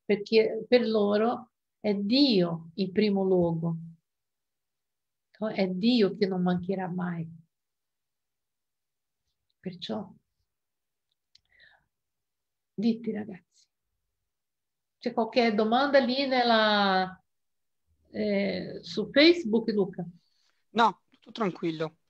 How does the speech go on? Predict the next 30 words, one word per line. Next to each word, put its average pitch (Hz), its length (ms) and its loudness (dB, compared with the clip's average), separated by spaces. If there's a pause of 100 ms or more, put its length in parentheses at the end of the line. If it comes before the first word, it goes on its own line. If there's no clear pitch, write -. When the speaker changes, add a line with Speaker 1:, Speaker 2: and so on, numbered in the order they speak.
(220)
Speaker 1:
Ah, 240 320 0
<laughs> 196 460 2
tutto 196 280 -2
bene. 180 340 -4 (1000)
Eh, 208 440 4
volete 247 340 2
dire 240 260 2
qualcosa 262 500 4
su 233 180 -6
quello 226 240 0
che 220 100 0
abbiamo 214 340 -4
let-, 240 340 0
eh, 208 460 4
letto 233 380 0
e 220 60 -6
fatto 214 240 -4
vedere 214 320 2
a 202 60 0
voi? 311 380 2 (800)
Speaker 2:
Vorrei 190 240 0
chiederti 170 400 0
un 147 100 -2
po' 180 240 2
sull'anello 156 800 -2
mancante 156 640 -4
che - 140 -12
non 131 120 -8
ho 135 100 -8
capito 151 640 -6